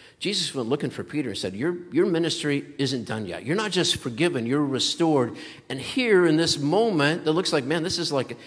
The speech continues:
a trial. Well, wait a second. This is a second chance. This is a chance to grow stronger. This is a chance to shine brighter. And God is gonna give you the very same chances. So don't worry if you blow it, right? God forgives. God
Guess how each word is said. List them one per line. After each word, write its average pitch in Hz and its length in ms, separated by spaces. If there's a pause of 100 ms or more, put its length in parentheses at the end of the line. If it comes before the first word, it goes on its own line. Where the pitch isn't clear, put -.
(180)
a 127 40
trial. 180 360
Well, 156 80
wait 233 140
a 254 60
second. 85 380 (500)
This - 200
is 156 100
a 147 80
second 131 320
chance. 123 340
This 135 140
is 139 140
a 135 60
chance 123 420
to - 160
grow 143 720 (220)
stronger. 127 880
This 151 220
is 139 140
a 120 200 (240)
chance 143 440
to 127 100
shine 151 680 (280)
brighter. 123 460 (320)
And 127 140
God 226 240
is 226 140
gonna 190 180
give 160 240
you 170 140
the 143 140
very 147 320
same 139 500
chances. - 760 (280)
So 240 140
don't 254 160
worry 247 260
if - 140
you 113 80
blow 92 320
it, - 80 (320)
right? 180 260 (140)
God 180 200
forgives. 151 480
God 156 280